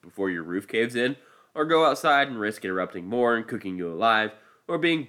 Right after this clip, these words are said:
beaten by super hot rocks falling from the sky? You really don't have any good choices in this situation.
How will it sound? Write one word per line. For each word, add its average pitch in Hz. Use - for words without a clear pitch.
beaten 110
by 101
super 98
hot 95
rocks 85
falling -
from 92
the 98
sky? 98
You 120
really 131
don't 107
have 98
any 90
good 87
choices 87
in 90
this 87
situation. 87